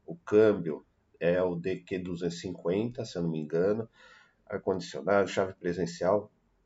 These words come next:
Você vê, as pedaleiras são até em aço escovado, com borracha. O carro é muito bem acabado, tem um bom espaço interno atrás, você vê o ângulo pra você sentar, você fica confortável, tem um bom espaço pras pernas.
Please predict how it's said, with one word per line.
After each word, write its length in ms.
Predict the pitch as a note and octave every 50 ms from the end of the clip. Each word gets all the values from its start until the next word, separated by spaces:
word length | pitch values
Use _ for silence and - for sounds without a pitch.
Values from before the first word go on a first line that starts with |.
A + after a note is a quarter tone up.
| _ _ _ _ _ _ _ _ _ _ _ _ _ _ _ _ _ - -
Você 140 | - - G#2
vê, 100 | G2 G2
as 100 | F2 -
pedaleiras 640 | - A2+ G#2 G2+ G2+ F#2+ F#2+ G#2 G#2+ G#2 G2+ -
são 120 | - G#2 F#2+
até 200 | F#2 - G#2+ G#2+
em 40 |
aço 240 | G#2 G#2 G#2 - -
escovado, 600 | - - - F2+ E2+ E2+ F2 F2 F#2 G2 F2+ F2+
com 160 | E2+ F2 F2
borracha. 540 | E2+ D#2 D2 - F#2 F#2 G2+ F#2+ - - - _ _ _ _ _ _ _ _ _ -
O 100 | - -
carro 480 | - - A#2 C3 C3+ C3 C3 C3 - -
é 180 | A2+ A#2 B2
muito 440 | - A#2 A#2 A#2 C3 C#3+ C3 - A2
bem 180 | F2+ F#2 G#2 G2
acabado, 420 | F2+ - - E2+ E2 D#2 D2+ -
tem 120 | - G2+ G2+
um 80 | G#2
bom 200 | F2 F2+ A2 B2+
espaço 440 | B2+ B2 - - G2 F#2+ F#2+ - G2
interno 300 | E2+ E2+ E2+ E2+ E2+ E2
atrás, 340 | D#2+ - - F2+ F#2 F2+ -
você 80 | -
vê 60 | F2+ F2+
o 180 | E2+ E2+ F2+
ângulo 420 | G#2 A2+ A2+ A2 - F2 E2+ E2+ E2+
pra 100 | E2+ E2
você 240 | E2+ E2+ E2+ -
sentar, 360 | - - F2 E2 D#2+ - E2 E2+
você 340 | - - - - - -
fica 180 | - - - -
confortável, 720 | _ - E2 E2 - E2 - - - E2+ F2 F#2 F#2 F#2 F2
tem 100 | - F#2
um 80 | F#2 F2+
bom 160 | F2+ A2 A#2+
espaço 500 | G#2+ - - - - G2 G2 - - -
pras 200 | - E2 D#2+ -
pernas. 720 | - - - E2 F2 F#2 F#2+ F#2+ F#2+ F2+ - - - -